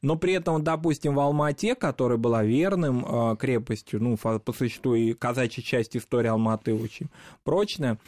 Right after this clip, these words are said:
а там, э, жизнь семиреческих казаков более активна, то есть там есть такие историко-культурные общества,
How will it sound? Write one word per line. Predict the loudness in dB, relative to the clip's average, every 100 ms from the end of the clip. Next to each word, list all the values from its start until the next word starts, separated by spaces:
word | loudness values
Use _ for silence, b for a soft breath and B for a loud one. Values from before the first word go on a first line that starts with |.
| B _
а | -2 -2
там, | 0 -2 -2 -2
э, | 0 0 0 -2 -4 -4
жизнь | 0 0 0
семиреческих | 0 0 -2 -4 -6
казаков | -2 -2 0 -2
более | 2 2 2
активна, | 0 -2 0 0 0
то | -2
есть | -4 -2
там | 0
есть | 0 0 -4
такие | -6 -4 -4
историко-культурные | -2 -2 -4 -4 -2 0 0 2 2
общества, | 0 0 -4 -6 -4 -4